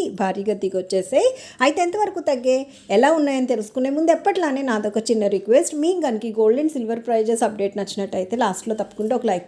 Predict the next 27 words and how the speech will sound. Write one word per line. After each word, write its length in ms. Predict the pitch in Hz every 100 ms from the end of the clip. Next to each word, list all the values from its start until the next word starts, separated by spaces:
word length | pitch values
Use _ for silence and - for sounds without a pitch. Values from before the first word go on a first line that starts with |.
| -
చేయండి. 420 | 185 170 170 285 539 - - - - 247
అలానే 220 | 277 359 359
కొత్త 140 | 311 320
వాళ్ళు 140 | 415
ఎవరైనా 260 | 381 370 359
ఫస్ట్ 180 | 320 -
టైమ్ 120 | 294 285
కనుక 160 | 277 262
మన 100 | 269 285
ఛానల్ని 340 | 269 240 247 233
చూస్తున్నట్టయితే 680 | 233 220 220 208 208 196 277 254
మన 100 | 240
ఛానల్లో 280 | 330 311 311 285
రెగ్యులర్గా 360 | 220 226 254 262
ఇలా 100 | 254 214
gold 200 | 202 233
and 100 | 254 240
silver 220 | 214 220
prices 320 | 220 226 233 233
updates 300 | 202 202 202 214
ఉంటాయి. 280 | 202 269 427 508 - - _
అలానే 240 | 254 370 427 339
లేటెస్ట్ 300 | 320 339 285
గోల్డ్ 200 | 294 285
జ్యువెలరీ 280 | 285 269 262 247
డిజైన్స్ 320 | 226 247 269
కూడా 120 | 269